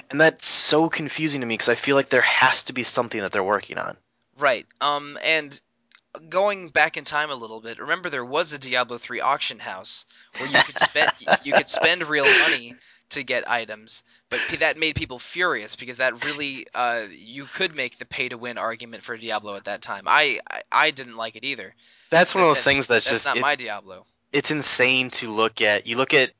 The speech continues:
Speaker 1: Diablo three when it came out, and you look at Diablo three post, like, Loot two point oh, post Reaper of Souls and now where we are today,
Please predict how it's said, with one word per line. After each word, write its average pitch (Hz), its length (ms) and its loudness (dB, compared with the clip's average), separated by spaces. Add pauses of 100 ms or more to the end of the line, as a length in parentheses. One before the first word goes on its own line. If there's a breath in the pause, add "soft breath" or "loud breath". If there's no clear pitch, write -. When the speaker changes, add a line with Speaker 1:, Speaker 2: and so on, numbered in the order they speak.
(140)
Speaker 1:
Diablo 110 420 6
three 110 280 -2
when 101 140 -2
it - 120 -10
came 98 320 -2
out, 95 320 4
and 101 120 -10
you 104 120 -4
look 104 200 2
at 98 120 -6
Diablo 107 340 6
three 107 540 -2 (880)
post, 120 440 2
like, 98 320 2 (120)
Loot 135 180 -2
two 139 160 -2
point 123 320 4
oh, 101 400 6 (320)
post - 460 4 (160)
Reaper 123 260 0
of 110 100 2
Souls 95 600 4
and 98 240 0
now 98 400 6 (400)
where 107 220 0
we 107 160 4
are 92 120 8
today, 90 520 0